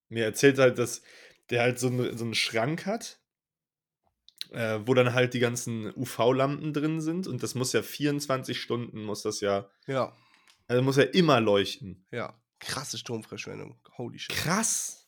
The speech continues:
Speaker 1: Ist schon krass. Also es hat auch nicht viel mit Nachhaltigkeit zu tun. Ich find das schon
Speaker 2: Null.
Speaker 1: heftig. Also, ähm,
Speaker 2: Aber wir werden alle reich.
Speaker 1: Junge,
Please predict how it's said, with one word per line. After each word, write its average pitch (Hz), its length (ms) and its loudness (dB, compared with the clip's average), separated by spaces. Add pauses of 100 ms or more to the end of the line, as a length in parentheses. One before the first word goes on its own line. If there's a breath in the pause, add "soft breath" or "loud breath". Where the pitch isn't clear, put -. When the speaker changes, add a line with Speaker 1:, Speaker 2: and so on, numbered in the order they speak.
(160)
Speaker 1:
Ist 151 160 2
schon 269 260 4
krass. - 500 -2 (100)
Also 139 240 0
es 139 100 0
hat 151 140 0
auch 135 160 0
nicht 175 240 0
viel 190 80 -2
mit 180 140 0
Nachhaltigkeit 135 720 0
zu 104 80 -12
tun. 110 180 -8
Ich 110 100 -6
find 139 140 4
das 185 120 10
schon 202 100 6
Speaker 2:
Null. 120 80 4
Speaker 1:
heftig. - 400 -4 (1000 soft breath)
Also, 123 420 4
ähm, 110 480 0 (300)
Speaker 2:
Aber 113 240 -2
wir 117 100 -4
werden 113 200 -2
alle 110 340 -2
reich. 107 400 -8 (1500)
Speaker 1:
Junge, 107 380 -6